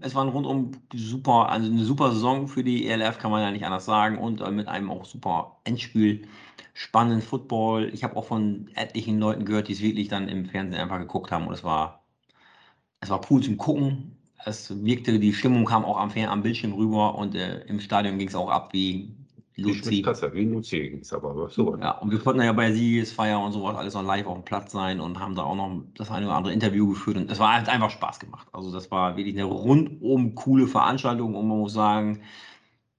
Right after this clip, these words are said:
Speaker 1: da hat die E L F ganz schön, ja, sag mal, äh,
Speaker 2: Hab gut vorgelegt.
Speaker 1: in, in Fußstapfen hingehauen da.
Speaker 2: Ja,
Speaker 1: Also
Speaker 2: und ich bin da jetzt auch mal gespannt, wie das jetzt so nächstes Jahr, zwanzig zweiundzwanzig, wie es das die nächsten Jahre weitergeht.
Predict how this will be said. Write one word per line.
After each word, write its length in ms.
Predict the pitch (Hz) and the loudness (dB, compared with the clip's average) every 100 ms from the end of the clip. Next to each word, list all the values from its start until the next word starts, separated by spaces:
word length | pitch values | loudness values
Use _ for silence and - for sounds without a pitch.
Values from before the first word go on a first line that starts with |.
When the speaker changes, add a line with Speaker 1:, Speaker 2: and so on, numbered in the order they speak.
| _ _ | _ _
Speaker 1:
da 140 | - - | -12 -10
hat 100 | - | -6
die 240 | - 104 | -4 -2
E 40 | 95 | -2
L 80 | |
F 200 | - 110 | -4 -8
ganz 240 | - 110 117 | -6 -6 -4
schön, 680 | 123 123 135 135 139 139 139 - | -4 -2 -2 -2 -2 -4 -10 -18
ja, 140 | - | -18
sag 140 | 117 117 | -12 -6
mal, 240 | 113 120 | -4 -4
äh, 400 | 113 113 123 127 - - | -6 -8 -8 -10 -10 -2
Speaker 2:
Hab 160 | 147 | 0
gut 100 | 143 180 | 2 4
vorgelegt. 400 | - - - 139 | 6 6 2 -2
Speaker 1:
in, 60 | |
in 40 | 135 | -4
Fußstapfen 920 | - - - - 98 - - 90 82 - - | -6 -6 -6 0 0 0 -6 -6 -6 -12 -10
hingehauen 840 | 101 92 82 - - - 90 80 | -6 -4 -4 -8 -8 -6 -6 -4
da. 160 | - - | -6 -6
Speaker 2:
Ja, 60 | |
Speaker 1:
Also 320 | - 110 147 | -2 0 2
Speaker 2:
und 80 | 107 | 2
ich 80 | 120 | 0
bin 100 | 123 | 2
da 60 | 127 | 4
jetzt 180 | 123 | 4
auch 80 | 131 | 4
mal 140 | 123 101 | 2 0
gespannt, 400 | - 101 110 113 | -2 0 0 -2
wie 180 | 113 | -2
das 240 | 113 117 - | 0 -2 -2
jetzt 200 | 117 - | -8 -6
so 500 | 127 113 117 - - | -2 0 0 -4 -10
nächstes 540 | 90 92 95 - 123 | -6 -4 -4 -6 -4
Jahr, 180 | 131 127 | 0 0
zwanzig 400 | - 80 73 80 | 0 -6 -4 -8
zweiundzwanzig, 460 | - 85 92 113 113 | -2 -2 0 -2 -4
wie 80 | 127 | -4
es 100 | 131 | -4
das 160 | 139 | -6
die 80 | 127 | -4
nächsten 360 | 117 127 - 123 | -4 -4 -4 -4
Jahre 220 | 117 117 | -2 2
weitergeht. 540 | 120 110 76 67 - | 2 2 -4 -8 -10